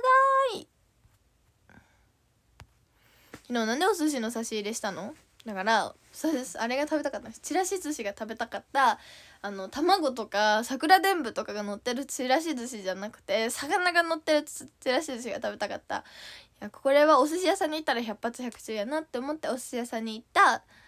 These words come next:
そっから、まあ、せっかくお寿司屋さんに行くなら、みんなにも買ってこうと思って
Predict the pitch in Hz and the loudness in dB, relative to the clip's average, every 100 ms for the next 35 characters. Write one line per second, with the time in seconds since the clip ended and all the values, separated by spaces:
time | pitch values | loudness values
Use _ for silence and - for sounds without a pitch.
0 | _ _ _ - 269 320 466 370 - - | _ _ _ -10 -4 2 4 4 2 -6
1 | _ _ _ _ _ _ _ - 220 214 | _ _ _ _ _ _ _ -10 -6 -6
2 | 214 359 392 403 453 415 339 392 311 311 | -4 -4 2 2 2 0 -2 2 0 0
3 | - 240 285 233 196 127 107 202 208 214 | -6 -4 -4 -4 -6 -6 -6 -6 -4 -4
4 | 202 - 214 - 208 220 214 220 233 269 | -6 -10 -14 -10 -8 -8 -8 -6 -6 -6
5 | - 480 277 - | 0 2 2 0